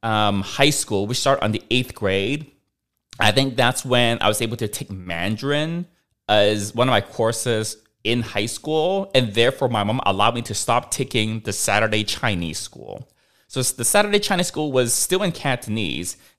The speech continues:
And obviously, my mom's thinking was, "Well, Joey's only eight. Now that we live in Canada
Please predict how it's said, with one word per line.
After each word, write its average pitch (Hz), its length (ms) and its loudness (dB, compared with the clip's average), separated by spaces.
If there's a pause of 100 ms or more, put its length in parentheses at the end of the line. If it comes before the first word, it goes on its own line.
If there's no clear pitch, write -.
And 117 240 0
obviously, 160 360 2
my 131 100 4
mom's 127 260 2
thinking 135 320 0
was, 101 480 2 (380)
"Well, 135 240 0
Joey's 165 380 2
only 151 360 2
eight. 135 380 4
Now 120 160 4
that 113 140 0
we 110 360 -2 (340)
live 123 200 0
in 110 120 -2
Canada 104 840 0